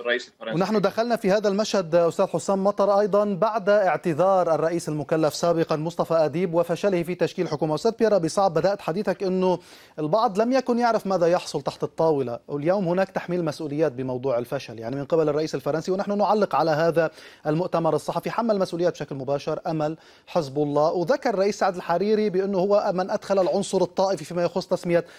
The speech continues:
Speaker 2: الوزارات. نحن الآن نتوجه للمشاهد اللبناني وللمشاهد العربي أيضاً، من المفيد أن نعرف من عرقل تشكيل حكومة مصطفى أديب،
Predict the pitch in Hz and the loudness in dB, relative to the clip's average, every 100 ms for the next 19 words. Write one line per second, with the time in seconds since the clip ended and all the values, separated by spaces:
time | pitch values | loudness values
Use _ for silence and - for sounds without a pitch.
0 | - - 165 160 147 147 131 175 190 254 | -14 -4 0 2 2 2 0 -4 -2 0
1 | 233 214 - 220 208 160 185 175 196 180 | 0 -2 0 0 0 2 0 2 0 0
2 | 165 185 180 - _ 160 156 147 175 151 | -2 -2 -4 -12 _ -6 -4 0 0 0
3 | 143 127 147 180 180 185 135 135 135 139 | -2 -4 -2 -2 -2 -6 -6 -6 -6 -4
4 | 170 156 147 170 156 156 147 135 151 165 | -2 0 0 0 2 2 0 -2 0 0
5 | 165 - 240 127 - - _ 156 185 180 | 0 -2 -2 -4 -14 -20 _ -2 0 2
6 | 175 - 151 180 226 185 147 180 170 160 | 0 -4 -4 -2 -2 -2 0 -2 -2 -2
7 | 165 160 - - 143 - 160 147 139 - | 0 0 -4 -8 -10 -8 -8 -8 -10 -8
8 | 156 135 135 120 113 131 131 107 | -6 -6 -8 -12 -12 -10 -12 -12